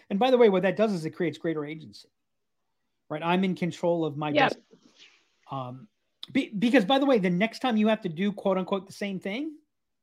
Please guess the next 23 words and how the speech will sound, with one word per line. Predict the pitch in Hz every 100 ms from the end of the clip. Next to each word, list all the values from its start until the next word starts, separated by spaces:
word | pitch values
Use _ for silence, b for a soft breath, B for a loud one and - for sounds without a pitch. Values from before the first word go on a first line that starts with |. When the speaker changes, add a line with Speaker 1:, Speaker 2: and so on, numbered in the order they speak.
| _ -
Speaker 1:
if, | 190
if | 208 165
it | 180
can't | 202 202
be | 196
done | 190
by | 185
computer, | 180 165 254 262
it's | 180 196
not | 196
gonna | 202
be | 180 190
the | 175
same | 202 180
thing, | 240 330 - _ _ _ _ _
right? | 190 - _ _ _
No | 185 214 269
two | - 277
sales | - 247 233
processes | - 185 185 151 170
are | 170
the |
same. | 147 233 202